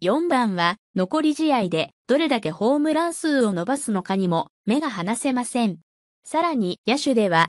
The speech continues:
若手も台頭しました。去年出場五試合だった、高校卒業三年目の長岡秀樹選手が、ショートのレギュラーに定着。百三十一試合に出場し、プロ第一号を含む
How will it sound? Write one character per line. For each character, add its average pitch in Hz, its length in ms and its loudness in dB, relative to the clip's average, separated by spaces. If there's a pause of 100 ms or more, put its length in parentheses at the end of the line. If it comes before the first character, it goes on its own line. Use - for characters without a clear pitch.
若 196 260 0
手 370 140 0
も 269 140 -2
台 214 240 -2
頭 254 200 -2
し 233 140 -6
ま 233 140 0
し - 120 -14
た。 170 200 0 (460)
去 285 120 2
年 247 200 2
出 185 320 -4
場 254 220 0
五 214 140 -2
試 320 260 0
合 254 120 2
だ 208 100 2
っ 196 80 -4 (100)
た、 175 200 2 (200)
高 277 220 2
校 302 240 0
卒 294 280 -2
業 339 220 2
三 294 300 0
年 294 180 0
目 285 140 0
の 254 180 2 (160)
長 208 340 0
岡 311 160 -2
秀 320 280 -2
樹 262 140 -2
選 240 240 -2
手 196 180 -4
が、 165 220 0 (180)
シ - 160 -4
ョ 370 140 2
ー - 20 -
ト 240 120 0
の 175 140 0
レ 220 140 2
ギ 349 100 -2
ュ 339 40 0
ラ 294 160 0
ー - 20 0
に 180 160 -2
定 170 200 -2
着。 196 380 -2 (460)
百 208 180 -2
三 311 300 0
十 220 200 -2
一 202 140 0
試 349 280 -2
合 320 120 0
に 202 160 0
出 170 260 -6
場 190 220 -2
し、 175 320 -6 (160)
プ 339 120 0
ロ 302 120 2
第 240 340 0
一 180 200 -4
号 233 240 2
を 175 60 0
含 190 300 0
む 170 120 -2